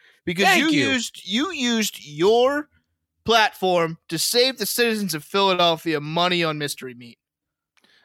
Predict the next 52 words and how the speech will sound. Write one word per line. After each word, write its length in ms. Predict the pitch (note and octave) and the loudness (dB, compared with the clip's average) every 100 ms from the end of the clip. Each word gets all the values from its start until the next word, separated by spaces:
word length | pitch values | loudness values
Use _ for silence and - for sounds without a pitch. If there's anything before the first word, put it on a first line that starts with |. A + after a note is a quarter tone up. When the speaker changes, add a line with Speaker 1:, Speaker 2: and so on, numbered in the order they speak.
| _ | _
Speaker 2:
<laughs> 260 | A2+ A2+ C#3+ - _ _ _ | -8 -6 -6 -8 _ _ _
Mystery 400 | B2 F3 - G3+ | -4 -2 -2 -2
Meat 280 | E3 D#3+ D3+ | -2 -2 -2
is 100 | A#2+ | -4
probably 260 | - C#3 B2+ | -2 -2 -2
the 80 | G#2 | -4
perfect 380 | C#3 B2 B2 | -4 -4 -4
way 80 | B2 | -4
to 80 | A2 | -6
put 220 | - A2+ | -6 -8
it. 140 | G2+ - | -8 -8
And 160 | A2+ A2+ | -6 -4
you 80 | |
know 160 | B2 C3+ | -2 0
what? 260 | C3+ C#3+ C#3+ | 0 0 -2
This 120 | D3 | -6
is 80 | C#3+ | -6
the 80 | |
first 360 | - C#3+ C#3 - | -6 -4 -4 -6
time 220 | C#3 B2 | -6 -6
I 60 | A2 | -6
think 120 | A2 | -6
I've 120 | G#2+ | -4
ever 120 | A2 | -4
used 220 | G#2+ G#2+ G2+ | -4 -6 -6
my 80 | |
platform 480 | F#2+ A2 G#2 - G2+ | -8 -4 -6 -6 -12
for 140 | - F#2 | -12 -12
good, 260 | G#2+ G2 | -8 -8
and 140 | F#2 F2+ | -8 -12
it 40 | |
was 140 | A2+ | -16
for 120 | - G2+ | -16 -12
cheap 360 | - B2+ - | -6 -6 -6
meat 260 | A2+ A#2 A2+ | -4 -4 -6
for 120 | - | -14
Dollar 320 | - G#2 G#2 | -8 -6 -4
<laughs> 20 | |
Dog 340 | F#2 G2+ B2+ - | -6 -6 -6 -4
Nights 300 | G2+ F#2+ - - | -6 -6 -14 -12
for 120 | - | -10
people 300 | A2+ C3 C3 | -8 -6 -6
to 60 | A#2+ | -6
get 120 | A2 - | -8 -8
even 240 | A#2 G#2+ | -8 -8
fatter 540 | - - B2+ B2+ C#3 B2 | -10 -6 -2 0 0 -2
and 100 | G#2+ | -2
their 80 | |
cholesterol 580 | G#2 A#2 B2 A#2 - A#2 | -6 -6 -6 -4 -6 -6
to 80 | A2 | -4
get 160 | G#2 G#2 | -4 -4
higher. 420 | G#2 F#2 F2+ | -2 -2 -4